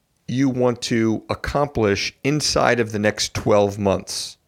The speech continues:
So it's taking this conversation and trying to make it tangible and trying to make it actionable,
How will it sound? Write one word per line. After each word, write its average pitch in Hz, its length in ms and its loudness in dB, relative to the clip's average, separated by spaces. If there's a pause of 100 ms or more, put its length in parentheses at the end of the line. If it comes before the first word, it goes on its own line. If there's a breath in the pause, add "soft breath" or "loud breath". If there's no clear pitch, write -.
(440)
So 107 300 4
it's - 260 -4
taking 123 720 -2 (500 loud breath)
this 110 160 -2
conversation 104 1120 0
and 101 640 0
trying 135 400 -2
to 127 140 -4
make 113 320 -2
it - 200 -8
tangible 117 840 0 (400 soft breath)
and 107 120 -2
trying 117 280 0
to 117 100 -4
make 113 260 0
it - 300 0 (580 loud breath)
actionable, 101 880 2